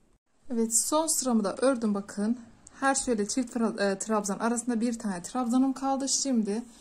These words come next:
bakın şöyle şu kadar daraldı. Hemen bakın iki trabzan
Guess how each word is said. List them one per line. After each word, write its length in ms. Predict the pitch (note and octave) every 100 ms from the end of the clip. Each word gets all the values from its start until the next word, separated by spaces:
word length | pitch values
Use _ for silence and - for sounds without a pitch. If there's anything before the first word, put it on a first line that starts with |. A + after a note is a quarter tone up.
| - - - -
bakın 220 | G3+ -
şöyle 340 | A3 - G3+ F#3+
şu 160 | -
kadar 380 | - A3 F#3+ F3
daraldı. 640 | G#3+ G#3+ G3 F3 F#3+ A3 B3+ - _ _ _ _ _ - - _ _ _ _ - - - -
Hemen 380 | G#3+ F#3 F#3+ G#3 - - _ _ _ - -
bakın 260 | - - A3+ - - - - - - - - - -
iki 200 | C#4 D4+
trabzan 600 | A3+ A3 G3 G3 F#3